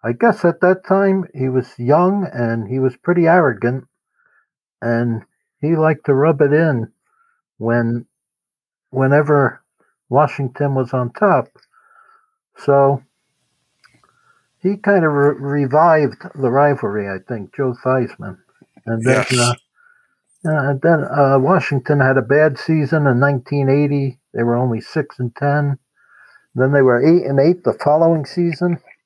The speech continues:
Speaker 2: Yes.
Speaker 1: Then they hired Joe Gibbs, and then that's when the Redskins,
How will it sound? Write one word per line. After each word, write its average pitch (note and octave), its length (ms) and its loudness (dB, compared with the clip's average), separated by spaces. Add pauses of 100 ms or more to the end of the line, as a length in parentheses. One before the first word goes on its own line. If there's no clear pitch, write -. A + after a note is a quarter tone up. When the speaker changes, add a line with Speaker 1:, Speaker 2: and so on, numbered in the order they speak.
(500)
Speaker 2:
Yes. A2+ 440 -2 (100)
Speaker 1:
Then C3+ 340 2
they C#3 120 0
hired C3+ 600 0
Joe D3+ 220 2
Gibbs, C#3+ 460 0 (180)
and G#2+ 140 -12
then A#2 340 -4 (600)
that's A#2+ 380 -2
when B2 160 2
the B2+ 80 2
Redskins, B2+ 680 -2